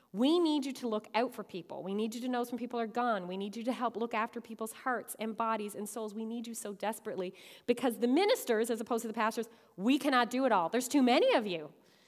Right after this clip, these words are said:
right? We need other people doing that. And sometimes we just kind of put that box into that's what the pastor, the paid pastor does,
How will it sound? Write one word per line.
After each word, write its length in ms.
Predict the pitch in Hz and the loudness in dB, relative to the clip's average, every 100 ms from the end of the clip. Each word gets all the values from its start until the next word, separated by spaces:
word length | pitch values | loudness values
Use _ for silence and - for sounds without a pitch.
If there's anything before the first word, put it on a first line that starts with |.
| _ _ _ _ | _ _ _ _
right? 220 | 220 247 | 4 4
We 140 | 262 285 | 4 2
need 160 | 294 - | 2 4
other 360 | 262 320 320 | 6 6 4
people 500 | 285 330 339 302 233 | 2 2 2 4 0
doing 240 | 208 247 254 | 0 0 0
that. 120 | 202 | 0
And 80 | 214 | 2
sometimes 380 | 381 349 302 277 | 2 2 0 0
we 120 | 247 | -2
just 240 | 254 254 | -2 -2
kind 160 | 277 233 | -4 -4
of 60 | |
put 180 | - 269 | -2 -2
that 160 | 247 233 | 0 2
box 280 | 233 233 240 | 2 2 -6
into 120 | 214 | -4
that's 240 | 208 - | -4 -2
what 180 | 220 - | -4 -4
the 80 | 196 | -8
pastor, 580 | - - 226 247 - 190 | -6 0 0 0 -4 -6
the 80 | |
paid 320 | 190 220 233 233 | -6 -4 -4 -2
pastor 380 | 214 190 - | -2 -2 -6
does, 320 | 180 170 170 | -8 -6 -6